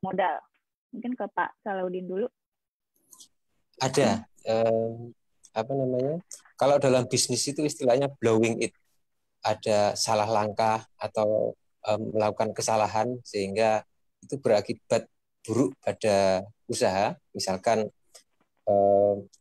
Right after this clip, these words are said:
Speaker 2: pengeluaran lebih besar daripada pemasukan atau justru rugi. Nah, pada masa awal-awal Javanica, kita juga pernah mengalami,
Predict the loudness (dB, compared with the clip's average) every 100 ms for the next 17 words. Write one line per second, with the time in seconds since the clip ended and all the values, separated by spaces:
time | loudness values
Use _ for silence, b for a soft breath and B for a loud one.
0 | _ 0 2 4 4 4 2 0 -4 0
1 | 0 2 0 -2 -4 -4 -6 -6 -8 -8
2 | -2 0 0 -4 -2 0 2 0 -8 -12
3 | -8 -6 -6 -8 -6 -8 _ _ _ _
4 | _ -4 -2 -2 -8 _ _ _ _ _
5 | _ -2 0 2 2 4 2 2 2 2
6 | 4 2 0 0 4 4 4 4 2 0
7 | -4 -4 0 2 2 0 -2 _ _ _
8 | _ _ _ 0 0 0 0 0 2 2
9 | 2 2 2 2 2 2 2 2 0